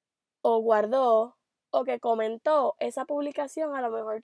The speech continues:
tú ves que la gente le sigue dando like o que sigue comentando hasta dos y tres días después.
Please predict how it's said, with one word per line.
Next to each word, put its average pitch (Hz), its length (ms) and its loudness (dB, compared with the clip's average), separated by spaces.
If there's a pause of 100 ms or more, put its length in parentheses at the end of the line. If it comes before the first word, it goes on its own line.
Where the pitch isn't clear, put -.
tú 269 200 -8
ves 294 360 2 (560)
que 269 120 2
la 240 100 6
gente 226 260 -2
le 277 140 -2
sigue 262 280 -6
dando 269 320 -6
like 269 320 -4
o 247 80 -4
que 202 120 -6
sigue 233 200 -6
comentando 277 460 -8
hasta 220 220 -10
dos 240 240 -6
y 254 80 -8
tres 196 200 -8
días 220 220 -4
después. - 460 -16